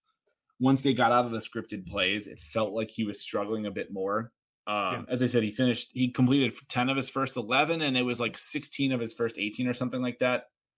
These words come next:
Speaker 1: And then he finished nineteen of thirty. So the second half, things got rough. He had a stretch where I think he missed, like, nine of ten passes. Um,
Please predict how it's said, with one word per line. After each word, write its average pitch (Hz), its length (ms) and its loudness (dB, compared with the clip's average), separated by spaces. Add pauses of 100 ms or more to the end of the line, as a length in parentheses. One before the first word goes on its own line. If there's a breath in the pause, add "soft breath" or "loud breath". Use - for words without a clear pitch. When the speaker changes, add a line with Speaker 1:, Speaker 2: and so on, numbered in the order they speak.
(540)
Speaker 1:
And 123 120 4
then 120 100 8
he 123 100 4
finished 131 460 2
nineteen 113 580 2
of 101 120 -4
thirty. 117 420 0 (760)
So 120 180 4
the 113 100 2
second 120 240 0
half, 113 260 4
things 113 380 0 (500)
got 135 300 4
rough. 110 480 0 (120)
He 113 640 2
had 120 140 2
a 117 60 0
stretch - 460 0
where 113 100 4
I - 20 0
think 107 180 -6
he 110 140 -4
missed, 104 300 -2
like, 104 180 -6
nine 98 300 -2
of 95 120 -8
ten 98 260 -8
passes. 92 640 -2 (560 loud breath)
Um, 82 500 -2